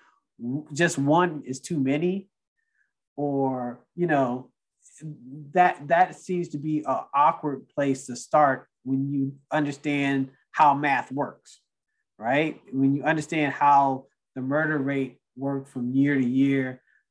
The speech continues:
maybe there are some population distortions in that number that cause that, that, that rate to fluctuate beyond the simple number of,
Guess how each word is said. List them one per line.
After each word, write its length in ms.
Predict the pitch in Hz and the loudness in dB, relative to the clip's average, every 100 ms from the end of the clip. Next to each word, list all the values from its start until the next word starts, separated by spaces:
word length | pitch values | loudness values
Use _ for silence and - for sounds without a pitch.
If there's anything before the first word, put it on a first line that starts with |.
| _ | _
maybe 300 | 147 160 156 | 0 2 4
there 180 | 151 143 | 4 2
are 60 | |
some 160 | 135 120 | 0 -6
population 760 | - 151 143 139 135 143 143 | -2 0 0 -2 -4 -4 -4
distortions 680 | 131 123 - 143 139 139 131 | -6 -8 -8 -6 -6 -6 -4
in 140 | 135 131 | -4 -2
that 300 | 135 135 123 | 0 0 -2
number 540 | 127 143 277 135 135 _ _ _ | -4 -2 -2 -4 -6 _ _ _
that 180 | 110 - | -8 -8
cause 500 | - 143 139 139 - | 2 6 6 4 0
that, 260 | 135 123 - - | -4 -4 -6 -4
that, 240 | 127 110 _ | -4 -4 _
that 240 | 123 139 123 | -4 -2 0
rate 180 | 135 | -2
to 80 | 131 | -2
fluctuate 800 | 113 _ 151 143 - 135 139 135 _ _ | -12 _ -6 -4 -6 -2 -4 -6 _ _
beyond 760 | 135 135 147 175 170 147 135 135 _ _ _ _ | -2 2 4 4 2 2 -4 -6 _ _ _ _
the 100 | 127 | -14
simple 460 | 123 151 139 139 127 | -6 -6 0 0 2
number 420 | 131 147 139 135 | 2 2 2 0
of, 140 | 113 | 0